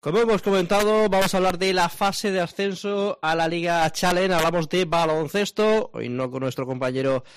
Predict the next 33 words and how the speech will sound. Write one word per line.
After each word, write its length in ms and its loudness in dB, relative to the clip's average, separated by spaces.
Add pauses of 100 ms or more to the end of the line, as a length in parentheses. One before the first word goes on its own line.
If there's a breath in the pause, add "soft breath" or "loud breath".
(200 loud breath)
eh, 120 -4
Juanma 580 -2
Gómez, 320 -2
que 100 -8
le 80 -2
mandamos 400 -4
un 400 -8
grandísimo 500 -6
abrazo, 480 -2 (320 loud breath)
sino 260 0
lo 80 2
hacemos 300 -2
con 140 2
el 100 2
entrenador 680 2
del, 520 0
eh, 540 -2
ise 300 -6
Costa 240 -2
de 80 0
Almería, 500 0
con 180 -2
Alex 240 -2
Gómez, 380 -2
que 500 -2
en 220 -4
apenas 600 -2
nada, 440 0
eh, 160 -4
una 320 -4
hora 120 0
y 40 -2
media, 440 0